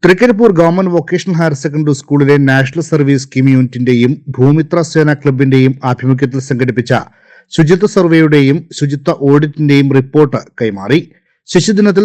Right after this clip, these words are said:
തൃക്കരിപ്പൂർ ഗ്രാമപഞ്ചായത്ത് സംഘടിപ്പിച്ച ഹരിതസഭയിൽ വെച്ചാണ് പ്രസിഡന്റ് വി കെ ബാവയ്ക്ക് എൻ എസ് എസ് വിദ്യാർത്ഥികൾ റിപ്പോർട്ട് കൈമാറിയത്. നീലേശ്വരം ബ്ലോക്കിലെ തൃക്കരിപ്പൂർ, വലിയപറമ്പ, ചെറുവത്തൂർ, പടന്ന, പിലിക്കോട്, കയ്യൂർ, ചീമേനി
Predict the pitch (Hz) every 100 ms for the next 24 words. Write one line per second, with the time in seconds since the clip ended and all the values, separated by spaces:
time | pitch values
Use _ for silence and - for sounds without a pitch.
0 | 196 175 147 180 175 170 160 160 160 170
1 | 170 160 151 151 147 135 131 147 143 135
2 | 151 165 147 156 151 143 139 131 117 _
3 | _ _ 143 143 170 170 151 151 139 170
4 | 156 147 147 139 123 170 - _ _ _
5 | 156 165 185 214 - 175 143 156 139 139
6 | 139 139 135 135 151 135 110 107 107 104
7 | 107 170 - _ _ 151 175 196 226 214
8 | 202 185 147 165 160 160 135 151 160 156
9 | 165 - 131 127 151 147 147 147 143 -
10 | - 135 135 151 147 151 - - 131 135
11 | 147 151 - 139 135 135 147 143 147 143
12 | 135 139 156 151 151 147 147